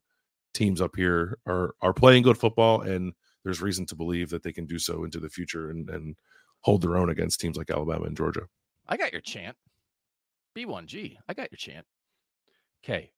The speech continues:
Speaker 2: O T N.
Speaker 1: There you go.
Speaker 2: K O T N.
Speaker 1: There you go.
Speaker 2: K O T N. So thanks, everybody, for joining us here for our quick little post game. We, we wanted to talk about this 'cause it matters.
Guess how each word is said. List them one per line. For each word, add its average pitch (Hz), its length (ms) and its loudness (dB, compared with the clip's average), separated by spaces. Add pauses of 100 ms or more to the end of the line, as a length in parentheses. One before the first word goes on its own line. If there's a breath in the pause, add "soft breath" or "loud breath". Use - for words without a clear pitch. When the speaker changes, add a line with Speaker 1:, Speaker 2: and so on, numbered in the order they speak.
Speaker 2:
O 95 200 -6 (160)
T - 280 -12 (160)
N. 82 160 -14 (200)
Speaker 1:
There 127 180 -4 (140)
you 110 100 4
go. 98 100 2
Speaker 2:
K 90 100 -8
O 92 100 -6
T - 240 -10 (160)
N. 127 140 -6 (160)
Speaker 1:
There 170 160 0
you 98 60 0
go. - 80 -10
Speaker 2:
K 104 60 -14 (120)
O 135 200 0 (140)
T - 360 -4
N. 120 180 0 (180 soft breath)
So - 120 -12
thanks, 214 260 4
everybody, 208 240 2
for 160 100 -4
joining 175 280 2
us 170 100 -6
here 180 140 -2
for 131 160 -2
our 117 80 0
quick - 200 -4
little 143 140 -4
post 147 300 -4
game. 156 240 2 (260 soft breath)
We, 143 160 0
we 135 140 -4
wanted 135 340 4
to 147 100 -8
talk 165 200 4
about 151 160 2
this 165 160 0
'cause 139 160 -2
it 139 100 -4
matters. 127 640 4